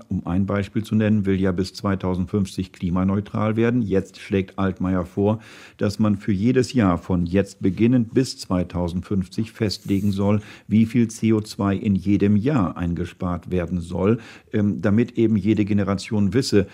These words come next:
oder weiß, was auf sie zukommt, so Peter Altmaier. Er will zum Beispiel auch jedes, er will zum Beispiel auch im Bundeshaushalt, ähm, einen konkreten Ausgabenprozentsatz festlegen für Ausgaben für den Klimaschutz, so ähnlich wie es das bei der,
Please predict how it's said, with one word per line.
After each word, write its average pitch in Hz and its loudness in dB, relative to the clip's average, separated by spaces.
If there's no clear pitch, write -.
oder 92 0
weiß, 107 2
was 87 -6
auf 87 -6
sie 98 -8
zukommt, 87 -6
so 90 -6
Peter - -8
Altmaier. 87 -6
Er 95 -6
will 113 2
zum 107 -2
Beispiel 101 -2
auch 98 -2
jedes, 104 -4
er 92 -6
will 104 0
zum 104 -2
Beispiel 95 0
auch 85 0
im 95 0
Bundeshaushalt, 92 -2
ähm, 98 0
einen 98 2
konkreten 104 -2
Ausgabenprozentsatz 101 -2
festlegen 98 -2
für - 0
Ausgaben 104 -2
für 120 -2
den 104 0
Klimaschutz, 98 -2
so 98 -2
ähnlich 110 0
wie 107 -2
es 98 0
das 95 -6
bei 92 -2
der, 87 -2